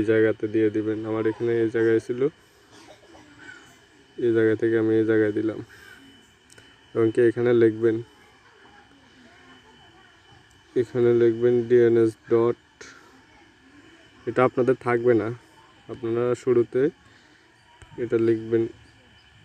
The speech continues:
ডিএনএস, ডিএনএস ডট অ্যাডগার্ড, জিইউআরডি, আমি যেভাবে লিখতেছি এভাবেই লিখবেন, অ্যাডগার্ড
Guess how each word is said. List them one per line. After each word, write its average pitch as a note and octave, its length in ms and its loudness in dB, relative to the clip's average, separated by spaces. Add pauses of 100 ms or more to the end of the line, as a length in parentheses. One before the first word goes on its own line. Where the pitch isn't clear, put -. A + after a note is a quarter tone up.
(220)
ডিএনএস, A2+ 840 0 (1120)
ডিএনএস A#2+ 680 -2 (960)
ডট A2+ 360 -4 (1700)
অ্যাডগার্ড, A#2 920 -2 (340)
জিইউআরডি, A2+ 840 0 (100)
আমি A#2 160 2
যেভাবে A#2+ 260 4 (120)
লিখতেছি B2 440 -4
এভাবেই A2+ 380 4
লিখবেন, A2 300 -4 (600)
অ্যাডগার্ড A2+ 760 -4